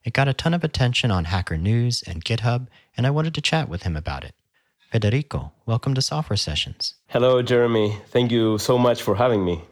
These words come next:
Speaker 1: You talked about how simplicity is very important to you. What does that,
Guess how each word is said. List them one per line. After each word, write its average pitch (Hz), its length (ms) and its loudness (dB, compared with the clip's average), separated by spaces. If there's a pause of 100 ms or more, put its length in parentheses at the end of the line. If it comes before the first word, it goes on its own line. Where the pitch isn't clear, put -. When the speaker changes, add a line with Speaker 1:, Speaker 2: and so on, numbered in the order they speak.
(160)
Speaker 1:
You 87 140 -6
talked - 340 -2
about 85 300 -2
how 87 260 0
simplicity 95 560 -2
is 85 120 -2
very 85 480 -2
important 92 520 -2
to - 160 -6
you. 85 240 -2 (560)
What 139 380 0
does 226 240 -2
that, 113 360 2